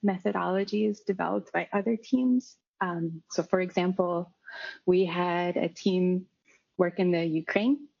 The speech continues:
um, to understand the digital divide. And they leveraged data from Ookla,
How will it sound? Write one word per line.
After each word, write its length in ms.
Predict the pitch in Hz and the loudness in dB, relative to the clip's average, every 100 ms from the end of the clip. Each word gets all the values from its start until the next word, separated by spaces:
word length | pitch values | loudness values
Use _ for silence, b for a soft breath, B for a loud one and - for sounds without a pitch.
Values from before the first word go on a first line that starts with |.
| _ _ | _ _
um, 420 | - 175 175 175 170 | -6 -4 -4 -4 -6
to 380 | - 196 175 - - _ - | -2 0 0 -2 -4 _ -2
understand 580 | 190 196 190 185 175 170 | 0 0 0 0 2 0
the 60 | |
digital 500 | 160 170 180 170 170 | 0 -2 0 0 0
divide. 640 | 160 147 139 160 - 220 _ b b b _ 165 | -2 -4 -4 -4 -4 -10 _ b b b _ -6
And 440 | 151 147 143 143 B B B | -4 -4 -4 -6 B B B
they 400 | 170 160 160 156 - | 0 2 2 0 0
leveraged 460 | 170 165 165 - - | 0 2 0 -2 0
data 300 | 165 170 165 | 0 0 -2
from 200 | 151 156 | -4 -2
Ookla, 460 | 180 175 180 175 | -2 -2 -4 -4